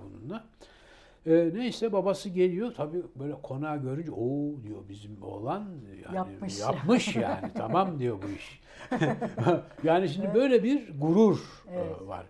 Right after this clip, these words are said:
Speaker 1: Şimdi bu onun komik yanı. Arkadaşları ondan dalga geçiyorlar.
Speaker 2: Evet.
Speaker 1: Böyle bir işte, e, ayranı yok içmeye, nokta nokta.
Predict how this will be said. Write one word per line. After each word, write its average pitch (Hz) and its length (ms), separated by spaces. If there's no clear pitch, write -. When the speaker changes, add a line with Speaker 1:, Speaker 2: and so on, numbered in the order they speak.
Speaker 1:
Şimdi 151 360
bu 294 240
onun 220 300
komik 180 420
yanı. 117 200
Arkadaşları 180 760
ondan 233 300
dalga 254 260
geçiyorlar. 151 600
Speaker 2:
Evet. 180 120
Speaker 1:
Böyle 151 280
bir 208 180
işte, 120 380
e, 120 520
ayranı 143 400
yok 117 200
içmeye, 110 480
nokta 101 340
nokta. - 320